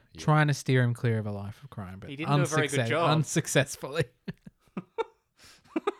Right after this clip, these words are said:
Speaker 3: <laughs> Very poor job. No wonder his brother
Speaker 1: <laughs>
Speaker 3: died at the hands of the criminals.
Speaker 1: <laughs> No, I like this movie. I, I, I had a good time watching it with you guys. I th-,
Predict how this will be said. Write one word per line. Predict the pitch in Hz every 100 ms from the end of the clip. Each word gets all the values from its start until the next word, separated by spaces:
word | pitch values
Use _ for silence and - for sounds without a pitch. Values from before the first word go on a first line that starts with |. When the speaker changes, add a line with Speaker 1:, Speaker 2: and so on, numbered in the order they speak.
| 523 - _ 320
Speaker 3:
<laughs> | 302 190 - 269
Very | 175 170 220 233
poor | - 139
job. | 127 135 117 110 - - _ _
No | 135
wonder | 135 151 143
his | -
brother | 139 113 -
Speaker 1:
<laughs> | 135
Speaker 3:
died | 131 131 117 - - - -
at | 139
the | 131
hands | 131 123
of | 127 -
the | 117 -
criminals. | - 120 120 - _
Speaker 1:
<laughs> | _ - - - 101 - 107 _ - 104 - - _ - 107 - - - - -
No, | 151
I | 127
like | 131 104
this | 90 -
movie. | 87 92 104
I, | 107 107
I, | 101 104 98 92
I | 101
had |
a | 95
good | 92 90
time | 95 90 87
watching | 87 - 90
it |
with | 90
you | 92
guys. | 90 95 95
I |
th-, | 98